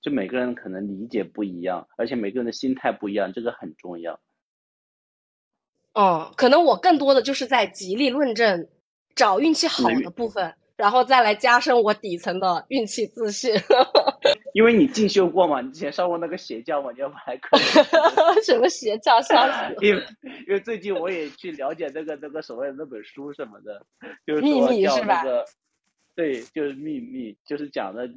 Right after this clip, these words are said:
Speaker 1: 呃，叫气场相吸嘛，还是什么的，对。
Speaker 2: 那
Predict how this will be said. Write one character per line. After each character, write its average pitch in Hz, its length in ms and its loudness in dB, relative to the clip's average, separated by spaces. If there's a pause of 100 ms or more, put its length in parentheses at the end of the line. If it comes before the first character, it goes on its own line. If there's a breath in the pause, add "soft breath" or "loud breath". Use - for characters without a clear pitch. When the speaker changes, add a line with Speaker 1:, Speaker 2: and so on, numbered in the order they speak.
(640 loud breath)
Speaker 1:
呃， 76 500 -8 (340)
叫 120 140 -4
气 - 320 -12
场 78 240 -14
相 120 240 -12
吸 - 260 -16
嘛， 120 140 -8
还 101 100 -6
是 101 60 -16
什 104 80 -14
么 90 140 -16
的， 73 200 -16 (800)
对。 95 160 -14 (920)
Speaker 2:
那 403 200 4